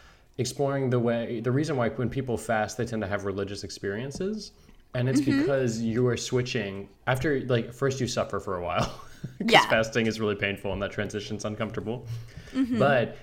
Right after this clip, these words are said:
Speaker 1: your body does the same thing because you're not taking in sugar. You might be having, like, a little chicken broth, but that's it when you're fasting. Um, it turns to its own, like, power supply, and that's turning fat into energy. And so you are,
Speaker 2: Mm-hmm.
Speaker 1: like, trans-,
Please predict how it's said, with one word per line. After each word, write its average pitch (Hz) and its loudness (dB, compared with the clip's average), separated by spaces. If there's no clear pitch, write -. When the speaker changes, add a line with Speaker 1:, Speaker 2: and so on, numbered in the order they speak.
Speaker 1:
your 123 6
body 120 4
does 113 0
the 101 -6
same 113 -2
thing 127 -2
because 113 0
you're 123 -2
not 113 -2
taking 110 -2
in 98 -6
sugar. 107 -2
You 95 -4
might 104 -4
be 104 -4
having, 92 -6
like, 92 -10
a 107 -4
little 92 -4
chicken 98 -8
broth, - -8
but 104 -6
that's 101 -2
it 101 -6
when 98 -8
you're 92 -10
fasting. 117 -8
Um, 107 2
it 113 -4
turns 101 -2
to 110 2
its 98 0
own, 95 -2
like, 85 -2
power 151 -2
supply, 95 0
and 95 -4
that's 90 -6
turning 92 -4
fat 92 0
into 92 -2
energy. 101 -4
And 101 -4
so 101 4
you 101 6
are, - 4
Speaker 2:
Mm-hmm. 113 2
Speaker 1:
like, 113 -2
trans-, - 0